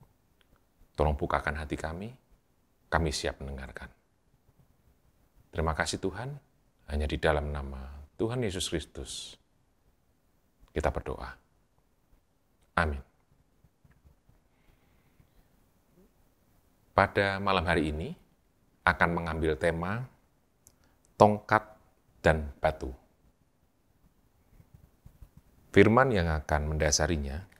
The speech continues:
adalah dari Amsal pasal yang kedelapan belas.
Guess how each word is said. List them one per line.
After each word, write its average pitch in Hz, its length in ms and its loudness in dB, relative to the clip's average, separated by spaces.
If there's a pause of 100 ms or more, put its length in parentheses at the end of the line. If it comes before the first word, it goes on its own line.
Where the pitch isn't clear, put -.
(800)
adalah 78 480 4 (720)
dari 80 320 4
Amsal 85 640 2 (640)
pasal 85 640 2
yang 76 240 -4
kedelapan 76 400 -6
belas. - 640 -8